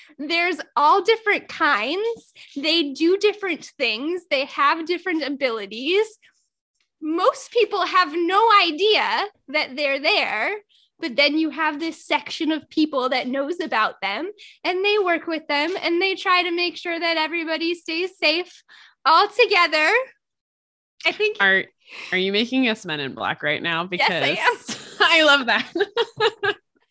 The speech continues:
Speaker 1: We want
Speaker 2: Oh.
Speaker 1: everybody to be Men in Black. That's the difference. We don't wanna wipe anybody's memories. That's the one difference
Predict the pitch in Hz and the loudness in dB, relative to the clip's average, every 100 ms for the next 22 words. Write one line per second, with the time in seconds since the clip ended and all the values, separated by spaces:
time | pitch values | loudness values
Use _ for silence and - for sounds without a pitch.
0 | - 403 403 - 554 466 523 571 554 285 | -12 -6 -6 -2 4 6 6 6 6 8
1 | 539 508 480 427 403 403 403 339 359 349 | 8 6 4 4 2 2 0 -2 -2 -2
2 | 302 320 320 277 269 - 277 285 - 285 | -2 -2 -4 -4 -4 -4 -6 -6 -8 -4
3 | 294 302 277 285 294 269 269 - 277 294 | -4 -4 -4 -4 -6 -4 -2 -2 -2 -2
4 | 254 247 - 302 320 294 320 359 311 277 | 0 2 2 0 0 -2 0 -2 -4 -6
5 | 269 254 262 - 320 - - 339 359 392 | -6 -8 -8 -4 -2 0 2 4 4 2
6 | 370 302 302 262 403 - | 0 -2 0 0 0 -4